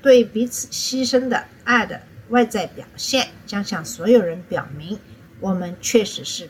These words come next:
主耶稣基督的追随者。我们也将向其他人表达牺牲性的爱，但优先考虑的是对其他的信徒。那么使徒保罗在加拉太书六章九到十节中解释了这种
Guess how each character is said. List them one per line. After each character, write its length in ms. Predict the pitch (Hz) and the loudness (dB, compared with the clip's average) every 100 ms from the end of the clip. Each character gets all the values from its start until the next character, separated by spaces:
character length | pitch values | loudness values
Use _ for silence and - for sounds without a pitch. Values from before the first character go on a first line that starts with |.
| - | -16
主 160 | - - - - | -16 -16 -20 -14
耶 140 | 175 | -12
稣 160 | 170 - - | -10 -12 -12
基 160 | - | -10
督 200 | 196 196 | -8 -10
的 100 | 165 113 | -12 -12
追 180 | - 202 | 0 0
随 200 | 196 170 | 0 -12
者。 140 | - - - - - - | -12 -16 -18 -20 -20 -12
我 80 | 185 | -2
们 180 | 196 240 | 4 4
也 180 | 202 - - | 4 0 -2
将 340 | 233 214 226 | 0 2 0
向 320 | 226 247 196 160 | 2 2 0 -2
其 220 | - - | -10 -10
他 220 | - 220 | -6 -4
人 160 | 196 180 - | -4 -8 -10
表 160 | 175 - | -10 -10
达 60 | - | -16
牺 220 | - 294 285 | -8 -4 -2
牲 220 | 302 294 | -4 -6
性 220 | 294 262 | -4 -4
的 120 | 185 - | -4 -2
爱， 280 | 247 233 - _ - - - - | 2 2 0 _ -20 -20 -20 -4
但 280 | 349 339 302 - | 2 2 2 -6
优 120 | 330 | -8
先 220 | 330 370 | -6 -8
考 240 | - - 151 | -6 -4 -2
虑 140 | 202 | -2
的 140 | 202 185 | -4 -8
是 180 | 202 - | -10 -12
对 200 | 202 170 135 | -10 -10 -10
其 200 | - - | -14 -12
他 140 | - | -16
的 100 | - | -14
信 300 | 160 - 214 | -10 -6 -6
徒。 140 | - - - - - - - - | -6 -16 -20 -20 -20 -20 -20 -8
那 100 | 370 | 0
么 120 | 392 | 0
使 200 | - 254 | 0 -6
徒 240 | - 370 - | -8 -10 -4
保 180 | - 175 | 2 2
罗 220 | 165 165 170 | 0 -10 -8
在 200 | 208 180 | -4 -4
加 200 | 170 196 | -4 0
拉 180 | 190 196 | 2 0
太 260 | - 180 | -2 -10
书 340 | 147 - 196 - - - | -8 -10 -12 -12 -12 0
六 220 | 262 220 | 4 4
章 280 | 202 175 185 | 4 -4 -4
九 120 | - - 170 | -16 -16 -14
到 140 | 143 | -12
十 240 | - - | -10 -10
节 220 | - 220 226 | 2 4 4
中 240 | 247 240 | 0 -4
解 280 | - - - | -6 -12 -10
释 220 | - - | -8 2
了 120 | 240 | 2
这 140 | 233 240 | 4 0
种 160 | 180 | -2